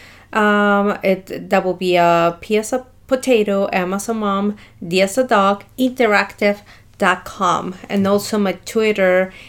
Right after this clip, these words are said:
it's, uh, twitter dot com slash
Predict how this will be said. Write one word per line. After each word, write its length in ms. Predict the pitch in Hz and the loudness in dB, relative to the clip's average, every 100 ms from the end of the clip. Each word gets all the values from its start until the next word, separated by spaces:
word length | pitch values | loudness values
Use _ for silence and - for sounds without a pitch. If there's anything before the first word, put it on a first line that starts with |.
| - | -8
it's, 480 | 180 175 - - - | -4 -4 -4 -8 -6
uh, 180 | 196 185 - | -6 -6 -6
twitter 920 | - 226 214 208 208 - - - - - | 0 2 2 0 0 0 -2 -4 -6 -2
dot 260 | 196 208 | 0 0
com 320 | - 208 202 | -2 0 0
slash 840 | 196 - 196 190 190 196 196 - | -2 -8 -4 0 2 2 0 -6